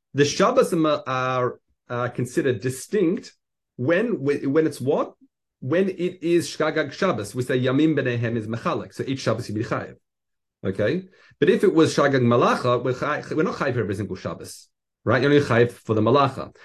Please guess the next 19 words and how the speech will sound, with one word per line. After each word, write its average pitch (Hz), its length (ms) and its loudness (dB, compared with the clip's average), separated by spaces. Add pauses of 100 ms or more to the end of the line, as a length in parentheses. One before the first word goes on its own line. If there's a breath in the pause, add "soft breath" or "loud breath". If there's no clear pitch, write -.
(200 loud breath)
But 156 100 4
you've 170 100 4
got 185 120 6
a - 20 -4
Chatzik 202 380 2
Gezerah 160 380 4
for 165 100 4
one 139 200 2
and 135 120 2
Chatzik 139 280 -4
Gezerah 139 360 2
to - 100 0
the 143 80 -2
Mitzdaref. 143 520 -2
Like, 120 140 -4
how 151 80 -4
does 143 120 -4
it 156 60 -6
work? 160 360 -4